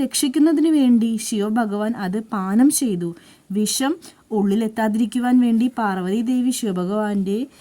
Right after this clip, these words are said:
കഴുത്ത് പിടിച്ച് ഉറങ്ങാതിരുന്നു എന്നാണ് വിശ്വാസം. അതിനാൽ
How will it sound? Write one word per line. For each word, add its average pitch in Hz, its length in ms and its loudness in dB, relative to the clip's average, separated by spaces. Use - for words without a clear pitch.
കഴുത്ത് 294 420 2
പിടിച്ച് 262 380 2
ഉറങ്ങാതിരുന്നു 233 680 4
എന്നാണ് 214 420 2
വിശ്വാസം. 185 540 -2
അതിനാൽ 262 340 4